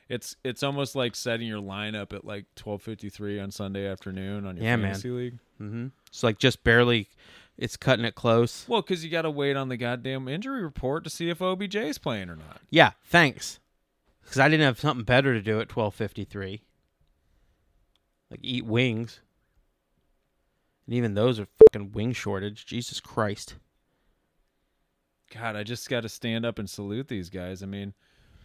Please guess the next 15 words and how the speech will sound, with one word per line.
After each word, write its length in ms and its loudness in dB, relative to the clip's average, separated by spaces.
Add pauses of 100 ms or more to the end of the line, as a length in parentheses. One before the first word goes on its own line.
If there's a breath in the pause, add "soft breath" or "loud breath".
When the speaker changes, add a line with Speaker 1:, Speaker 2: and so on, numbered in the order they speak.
(1300)
Speaker 2:
Just 180 4
give 160 4
'em, 240 4 (140)
toss 280 2
'em 120 4
a 40 6
like. 520 0 (560 soft breath)
Toss 300 4
'em 100 6
a 80 4
retweet. 540 0
They've 180 2
earned 280 6
that 320 4
much 460 -10